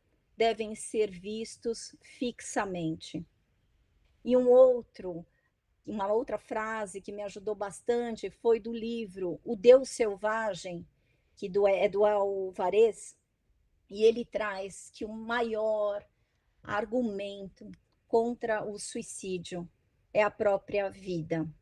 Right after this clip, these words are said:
Então, essas duas frases sempre foram inspirações pra que eu pudesse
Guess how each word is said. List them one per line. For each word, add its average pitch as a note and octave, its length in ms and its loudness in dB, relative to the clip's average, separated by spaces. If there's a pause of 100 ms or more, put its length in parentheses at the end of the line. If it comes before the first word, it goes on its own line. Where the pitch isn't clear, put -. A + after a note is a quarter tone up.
(1000)
Então, C#4+ 560 6
essas C4 340 2
duas D4 460 2
frases A#3 720 -2
sempre C4 580 0
foram A#3 640 4
inspirações A3+ 1200 -4
pra B3+ 180 -4
que C#4 100 -2
eu C4 60 2
pudesse G#3+ 840 -2